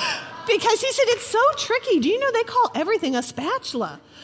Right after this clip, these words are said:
You know, these are spatulas too." And again, just wanted to make sure I got you everything you wanted.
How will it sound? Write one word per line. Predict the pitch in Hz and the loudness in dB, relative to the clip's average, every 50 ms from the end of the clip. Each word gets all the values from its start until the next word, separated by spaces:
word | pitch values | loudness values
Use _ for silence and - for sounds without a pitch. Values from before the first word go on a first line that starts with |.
| - - - | -14 -6 -2
You | 349 349 | 0 4
know, | 349 359 | 4 4
these | 359 359 381 480 622 605 | 4 4 2 2 4 2
are | 622 - | 2 0
spatulas | - - 415 381 415 466 453 - - 427 453 415 - | 0 -2 0 0 0 0 -2 -2 -2 -2 -2 -2 -2
too." | - - 440 494 508 494 415 262 - | -2 0 2 2 2 2 2 2 0
And | 277 285 | 0 -2
again, | 311 277 240 240 349 320 285 254 | -2 -2 0 0 0 2 2 0
just | 214 277 294 - 294 | 0 -2 -6 -6 -4
wanted | 359 359 370 | -4 -2 -2
to | 381 | 0
make | 359 370 359 - | 0 -2 -2 -4
sure | - - 359 | -4 -2 -2
I | 311 277 | -2 -2
got | 247 262 285 - | -2 -2 -4 -4
you | - 269 | -4 -4
everything | - 254 294 294 285 - 330 330 | -2 -2 -2 -2 -4 -4 -4 -2
you | 339 339 | -2 -2
wanted. | 320 262 240 208 165 165 165 | -2 -2 -2 -2 -4 -6 -10